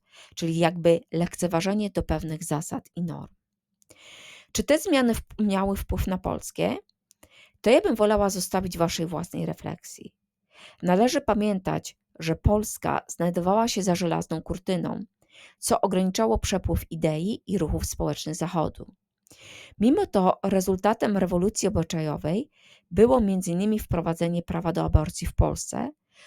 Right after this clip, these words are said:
choć jego kontekst i motywacje były inne na Zachodzie. Pamiętajmy, że socjaliści, że komuniści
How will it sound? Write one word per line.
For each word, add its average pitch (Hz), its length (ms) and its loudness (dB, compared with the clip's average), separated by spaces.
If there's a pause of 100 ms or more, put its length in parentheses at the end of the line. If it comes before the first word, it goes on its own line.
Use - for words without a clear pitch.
(120)
choć 185 160 0
jego 185 200 2
kontekst - 760 -2
i 190 80 0
motywacje 175 640 -2
były 226 240 4
inne 156 420 -6
na 156 120 -6
Zachodzie. 170 560 -2 (840)
Pamiętajmy, 202 720 4
że 180 420 0
socjaliści, 185 800 -2
że 165 140 0
komuniści 175 800 -2